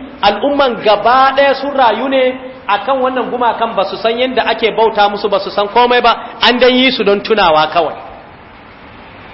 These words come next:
Ko in mutum zai kunduma a shari'a ce, "Kai, ka ci kaza," sai ya, in ya kalli gunki ya ce,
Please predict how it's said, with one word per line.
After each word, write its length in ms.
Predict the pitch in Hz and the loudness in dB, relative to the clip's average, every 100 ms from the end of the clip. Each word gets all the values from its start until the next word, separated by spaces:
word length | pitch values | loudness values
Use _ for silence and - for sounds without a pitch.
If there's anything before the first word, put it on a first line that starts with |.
| - - - | -20 -20 -6
Ko 100 | 220 262 | -2 0
in 120 | 277 | 0
mutum 240 | 269 254 | -2 0
zai 140 | 240 233 | 0 0
kunduma 440 | 240 254 240 220 | 0 0 0 -2
a 40 | 202 | -2
shari'a 240 | 220 - | -4 -2
ce, 100 | 233 - | -4 0
"Kai, 240 | - 208 | -2 -2
ka 280 | - 240 247 | -2 0 0
ci 80 | - | -2
kaza," 280 | - 208 233 233 - - 285 - | -4 -2 -4 -6 -10 -12 -10 -8
sai 100 | 233 240 | -6 -6
ya, 60 | - - | -6 -6
in 100 | 220 | -6
ya 80 | 226 | -4
kalli 220 | 208 196 | -2 -2
gunki 300 | 190 208 196 | -4 -4 -2
ya 120 | 185 180 | -2 0
ce, 200 | 175 | -2